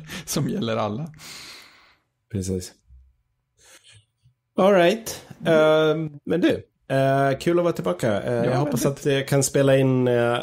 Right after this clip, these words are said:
Speaker 2: lite mer frekvent än en gång var fjärde månad eller vad det har blivit nu.
Speaker 1: <laughs> Vi håller
Speaker 2: Tredje
Speaker 1: tummarna,
Speaker 2: månaden.
Speaker 1: men vi lovar ingenting.
Speaker 2: Nej, exakt. Man får, man får ta det som det kommer. Men, eh, det känns som att nu höst,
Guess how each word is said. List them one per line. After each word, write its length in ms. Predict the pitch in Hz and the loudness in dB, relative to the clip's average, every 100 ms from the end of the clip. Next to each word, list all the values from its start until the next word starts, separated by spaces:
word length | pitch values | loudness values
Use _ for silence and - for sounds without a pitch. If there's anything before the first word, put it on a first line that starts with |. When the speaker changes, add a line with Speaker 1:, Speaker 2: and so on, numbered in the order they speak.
| 131 127 | -4 -4
Speaker 2:
lite 280 | 151 143 185 | -2 0 0
mer 460 | 156 113 120 120 | 2 2 0 0
frekvent 580 | 123 139 135 123 110 113 | -2 -2 0 0 0 0
än 100 | 123 | 2
en 180 | 117 113 | 2 2
gång 280 | 110 104 107 | 2 0 -2
var 260 | 107 107 | 0 -2
fjärde 340 | 101 131 107 110 | 0 0 2 2
månad 400 | 110 107 107 101 | 2 2 0 0
eller 160 | 104 | 2
vad 120 | 110 | 2
det 60 | 110 | 4
har 60 | 113 | 4
blivit 380 | 107 104 107 | 4 2 4
nu. 120 | 117 113 | 2 2
Speaker 1:
<laughs> 840 | - - 185 - 226 - - - - | 2 2 0 2 2 2 -4 -18 -10
Vi 100 | 143 | -4
håller 120 | 143 | 2
Speaker 2:
Tredje 200 | 123 120 | 4 4
Speaker 1:
tummarna, 180 | 117 110 | 2 2
Speaker 2:
månaden. 140 | 107 | 0
Speaker 1:
men 100 | 131 | 0
vi 60 | 156 | -2
lovar 280 | 160 135 - | -2 -4 -4
ingenting. 300 | 117 - - - - - - - - | -6 -6 -12 -14 -20 -20 -20 -16 -2
Speaker 2:
Nej, 400 | 147 160 165 170 | 2 4 6 4
exakt. 280 | 156 120 95 | 2 0 0
Man 160 | 127 | 0
får, 220 | 131 - - | 0 0 -2
man 140 | 135 | -4
får 80 | 135 | -4
ta 140 | 143 139 | 0 0
det 60 | |
som 140 | 127 131 | 2 0
det 60 | |
kommer. 320 | 120 127 113 - | 0 -2 -2 -2
Men, 300 | 135 135 135 | 0 2 2
eh, 100 | 131 | 2
det 120 | 143 | 0
känns 240 | 139 147 139 | 2 2 2
som 120 | 135 | 0
att 140 | 127 | 0
nu 200 | 143 135 | 2 2
höst, 440 | 123 135 - - | 2 0 -2 -6